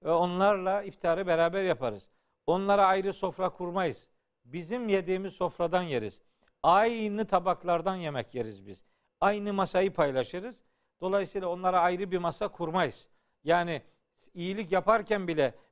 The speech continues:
bir kategori, bir kompartıman mantığını kendimize hiç yakıştırmayız. Öyle bir dünyamız yok. Dolayısıyla şimdi elhamdülillah görün ki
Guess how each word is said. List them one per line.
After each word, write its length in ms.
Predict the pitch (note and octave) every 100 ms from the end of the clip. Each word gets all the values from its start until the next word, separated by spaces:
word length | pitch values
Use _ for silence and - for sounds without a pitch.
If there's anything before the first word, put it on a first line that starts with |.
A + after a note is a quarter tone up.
| -
bir 260 | F3 C#3+
kategori, 920 | - E3 - G3 D#3 F3 F3+ G3 C3 - _ -
bir 160 | F3+ D#3
kompartıman 800 | - F3 E3+ F3+ E3+ E3+ G3 F#3+
mantığını 640 | E3+ F3 D#3+ F3 G3 A#3 - _ _
kendimize 520 | E3+ F3+ F3+ F3 F3+
hiç 140 | G#3
yakıştırmayız. 720 | F#3+ C#3+ C#3+ F3+ D#3+ C#3 G#2 _ _ -
Öyle 260 | G#3 G3 E3+
bir 120 | D#3
dünyamız 480 | F3 D#3+ D3+ D3 A#2+
yok. 160 | G#2 _ _ _ _
Dolayısıyla 720 | G3 A3 A#3+ G3+ A3+ F#3+ A3 - _
şimdi 580 | - B3 C4 A#3 B3 B3 -
elhamdülillah 840 | E3 F#3+ B3 B3 F#3+ D#3 C#3 E3+ - _ _ _ _ _ _ _ _ _ _ _ _ _ _
görün 360 | D3 A#3+ A#3+ G3+
ki 260 | G#3 G#3+